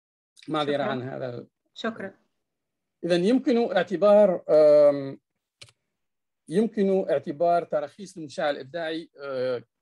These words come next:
Speaker 1: في نهاية الأمر كتصحيح وليس كحلًا ل-، آه، لإشكالية، يعني، التراخيص، آه، ولمشاكل نظام حقوق النشر. بالمقارنة مع حقوق النشر فهي أكثر مناصرة للمستخدم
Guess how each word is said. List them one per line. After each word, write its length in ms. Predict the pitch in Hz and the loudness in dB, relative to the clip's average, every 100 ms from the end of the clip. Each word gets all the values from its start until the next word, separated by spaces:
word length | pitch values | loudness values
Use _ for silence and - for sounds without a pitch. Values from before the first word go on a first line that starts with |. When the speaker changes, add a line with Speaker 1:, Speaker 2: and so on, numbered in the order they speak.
| _ | _
Speaker 1:
في 220 | _ 139 | _ -12
نهاية 240 | 139 147 131 | -8 -8 -8
الأمر 420 | 131 156 151 147 | -8 -6 -6 -8
كتصحيح 640 | 143 135 120 - 180 175 123 | -8 -6 -6 -8 -12 -10 -8
وليس 320 | 147 - 147 | -6 -4 0
كحلًا 760 | 139 135 - - 196 151 165 _ _ _ _ _ | 0 0 -6 -6 -4 -4 -6 _ _ _ _ _
ل-، 400 | 127 143 151 147 - | -12 -6 -4 -4 -6
آه، 260 | 123 131 127 | -8 -8 -8
لإشكالية، 760 | 127 143 - 131 160 160 151 | -10 -10 -6 -6 -4 -2 -2
يعني، 460 | - 127 131 131 127 | -2 -6 -4 -2 -2
التراخيص، 680 | 120 120 107 170 160 147 - _ _ _ _ _ _ _ - | 0 0 -2 -2 -4 -4 -10 _ _ _ _ _ _ _ -6
آه، 480 | 139 131 123 120 120 | -2 2 2 2 0
ولمشاكل 920 | 117 143 143 143 123 170 151 143 139 | 2 4 4 2 0 -4 -4 -4 -2
نظام 200 | 151 147 | -2 -2
حقوق 260 | 151 131 - | -8 -16 -14
النشر. 360 | 139 - 147 - _ _ - | -12 -8 -10 -10 _ _ -6
بالمقارنة 540 | 139 131 185 160 151 | -2 0 0 0 0
مع 180 | 139 127 | -2 -4
حقوق 320 | 143 139 - | -8 -10 -10
النشر 360 | 120 147 175 147 | -10 -8 -6 -6
فهي 300 | 131 147 143 | -6 -4 -4
أكثر 400 | - - _ 147 | -6 -14 _ -8
مناصرة 500 | 135 135 170 165 139 | -6 -4 -4 -4 -6
للمستخدم 680 | 135 120 - - 131 143 | -6 -10 -12 -14 -10 -10